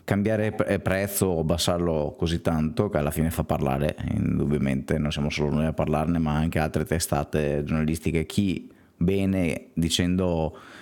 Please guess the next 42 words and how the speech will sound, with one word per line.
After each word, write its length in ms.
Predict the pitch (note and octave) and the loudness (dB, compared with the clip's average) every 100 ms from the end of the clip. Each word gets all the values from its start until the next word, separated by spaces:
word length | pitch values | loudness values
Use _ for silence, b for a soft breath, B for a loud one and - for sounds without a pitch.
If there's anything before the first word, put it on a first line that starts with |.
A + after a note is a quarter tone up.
| B - | B -2
eh, 240 | C2+ D2 | 0 0
c'è 140 | - F#2 | 0 0
margine, 720 | F2+ F#2 F#2+ F#2 G2 G2 F2+ | 0 0 0 0 0 0 -2
tutto 180 | - F2 | -2 0
quello 140 | F2 | 0
che 60 | F2 | 2
abbiamo 180 | F2+ F2+ | 2 0
detto, 180 | E2+ | 0
e 80 | D#2 | -2
chi 140 | - G2 | 0 0
male 280 | F#2 F#2 | 2 0
dicendo, 380 | E2+ F2 F#2+ F#2+ | 0 0 0 0
"Oh, 260 | - C2+ - | 0 -2 -2
Tesla 300 | G2 F2 G2 | -2 0 0
non 180 | G2+ F#2 | 0 0
vende, 300 | G#2 G#2+ G2+ | 0 0 0
fallirà 360 | G#2+ F#2 F2+ | 0 2 2
domani". 560 | A2 A#2 G#2 A2 D#3+ B B B B B - | 2 0 2 0 0 B B B B B -2
Però, 120 | A#2 | 0
insomma, 420 | G#2+ G#2 C#2 - - | 0 0 -2 -8 -8
il 100 | G2 | -2
fatto 200 | B2+ A#2 | 0 0
che 80 | F#2+ | 0
se 140 | - C#3 | 0 0
ne 80 | |
parli 300 | E3+ G#2 G#2 | 0 -2 0
alla 120 | B2 F2 | 0 0
fine 320 | F#2 F#2 E2+ | 0 2 2
è 20 | |
arrivato 340 | F2 F#2+ G2+ G2+ | 2 0 0 0
anche 560 | G#2 G2+ - F2 D#2+ - | 0 0 0 0 -2 -4
a 600 | - F2 D#2+ D2 C#2+ D2 - | -2 0 0 0 0 0 -2
persone 440 | G2 - F#2+ A2+ | -2 0 0 0
che, 640 | - D2 D2+ D2 C#2+ C#2+ | 0 0 0 0 0 -2
e 140 | - F2+ | 0 -2
ha 40 | |
f-, 80 | F2 | -2
soprattutto 280 | E2 G2 G#2 | -2 0 0
ha 40 | |
fatto 200 | - - | 0 -2
scattare 380 | - G#2+ - G#2 | -2 -2 0 -2
qualcosa 560 | G2+ G2+ G2 G#2 B2 | -2 0 0 0 -2